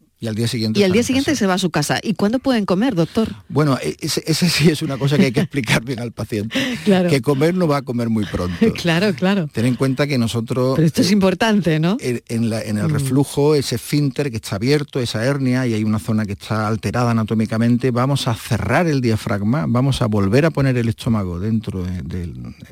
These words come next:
Speaker 1: del, de la cavidad abdominal.
Speaker 2: Es como colocar todo en su sitio otra vez.
Speaker 1: Exactamente. Y vamos a tener que reproducir un mecanismo de presión en la unión del esófago con el estómago para evitar el reflujo. ¿Cómo hacemos esto? Pues lo hacemos rodeando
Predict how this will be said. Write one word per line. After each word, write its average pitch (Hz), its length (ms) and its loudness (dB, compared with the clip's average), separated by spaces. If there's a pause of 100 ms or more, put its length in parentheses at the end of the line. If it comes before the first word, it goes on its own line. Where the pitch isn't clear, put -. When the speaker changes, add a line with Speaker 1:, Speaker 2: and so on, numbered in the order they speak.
Speaker 1:
del, 85 400 -10
de 78 80 -8
la 90 100 -4
cavidad 98 280 -2
abdominal. 113 480 4
Speaker 2:
Es 175 60 2
como 202 200 4
colocar 180 400 4
todo 190 160 2
en 180 60 2
su 143 120 2
sitio 156 280 0
otra 135 160 0
vez. 135 80 2
Speaker 1:
Exactamente. 92 500 -2 (100)
Y 139 100 2
vamos 156 360 2
a 151 60 -2
tener 110 280 -2
que 123 100 -4
reproducir 123 580 0
un 127 80 2
mecanismo 113 500 2
de 117 100 0
presión 123 840 -2
en 101 280 -2
la 101 100 -4
unión 107 300 2
del 113 140 2
esófago 117 300 0
con 117 100 2
el 117 60 2
estómago 127 400 2
para 120 160 -2
evitar 98 220 -2
el 92 40 -4
reflujo. 95 340 -6
¿Cómo 139 220 2
hacemos 143 300 2
esto? 117 240 -2
Pues 101 160 -4
lo 101 60 -2
hacemos 123 300 2
rodeando 110 840 2